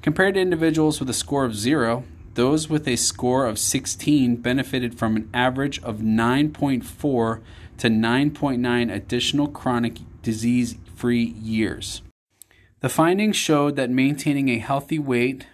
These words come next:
a B M I or body mass index of around twenty-five,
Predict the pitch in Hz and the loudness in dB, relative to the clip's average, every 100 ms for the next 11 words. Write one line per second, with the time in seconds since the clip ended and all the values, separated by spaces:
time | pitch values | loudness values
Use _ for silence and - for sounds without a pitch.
0 | _ _ _ 120 101 120 131 131 127 127 | _ _ _ -12 -4 0 2 2 2 2
1 | 135 117 110 104 117 127 127 127 - 123 | 0 -2 -4 2 4 4 0 -2 -4 -4
2 | 120 123 - 110 110 113 113 110 - 127 | -2 -4 -4 -6 -4 -4 -4 -6 -6 -2
3 | 131 131 123 110 113 147 | -2 2 4 4 2 -4